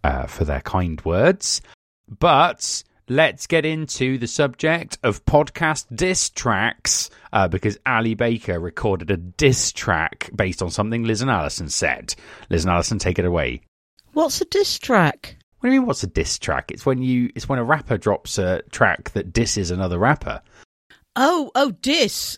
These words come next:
Speaker 2: Right.
Speaker 1: I mean, but we were wrong, and Ali explains why very nicely in her, uh, latest episode of Fantasy Book Swap.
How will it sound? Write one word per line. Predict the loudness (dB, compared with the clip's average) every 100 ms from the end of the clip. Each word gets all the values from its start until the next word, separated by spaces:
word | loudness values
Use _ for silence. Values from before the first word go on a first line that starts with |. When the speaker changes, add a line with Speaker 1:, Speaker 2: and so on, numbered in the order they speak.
| _
Speaker 2:
Right. | -10 -4 0 2 2 0 -2 -6 -6 -8 _ _ _ _ _ -4
Speaker 1:
I | 2
mean, | 2 0 0
but | -2 0
we | -2 -2
were | -4 0
wrong, | 2 2
and | 0
Ali | -2 0 -2
explains | -4 -4 -4 -2
why | 0 0
very | 0 -2
nicely | 0 -2 -4 -6
in | -6
her, | -2 0 0 -2
uh, | -2 0 -2
latest | 0 -4 -2 -6 -4
episode | -6 -2 0 0
of | 0
Fantasy | -2 -2 -2 2
Book | 4 2
Swap. | 0 -2